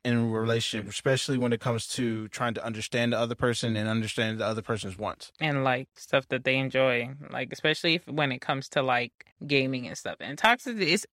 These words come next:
Speaker 2: it's not even only in relationships. It could be in family, too. But, like, you have people over here, and your dream could be, like my husband, playing the video game, right?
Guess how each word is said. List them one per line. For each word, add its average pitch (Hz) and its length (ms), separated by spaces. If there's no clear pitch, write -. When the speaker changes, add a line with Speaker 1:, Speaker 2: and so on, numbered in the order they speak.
Speaker 2:
it's 240 200
not 185 200
even 151 160
only 151 220
in 139 40
relationships. 131 580
It 165 100
could 160 100
be 139 140
in 139 40
family, 131 320
too. 139 340
But, 139 200
like, 139 380
you 180 220
have 180 200
people 175 300
over 151 180
here, 151 340
and 143 220
your 208 160
dream 165 320
could 147 160
be, 147 360
like 147 260
my 151 120
husband, 131 540
playing 147 340
the 135 100
video 113 300
game, 69 280
right? 151 240